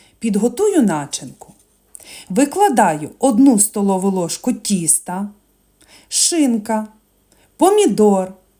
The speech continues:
сир і знову тісто. Випікаю три-п'ять хвилин до готовності,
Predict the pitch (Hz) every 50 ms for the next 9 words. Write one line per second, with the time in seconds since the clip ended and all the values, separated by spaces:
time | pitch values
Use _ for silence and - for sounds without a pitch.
0 | _ _ _ _ _ _ _ - - - - - - 285 254 220 196 196 202 202
1 | _ _ _ _ _ - 269 294 - - 403 453 440 339 285 254 - - - 190
2 | 170 156 - - - - 143 - - _ _ _ _ _ _ _ _ _ _ 180
3 | 175 294 302 302 359 359 359 - 427 453 427 349 359 - - - 294 285 277 233
4 | 196 160 - - 175 185 175 170 - - - 226 294 320 359 440 427 359 233 202
5 | 226 202 208 202 202 - 190 170 156 156 151 147 135 - - - - - -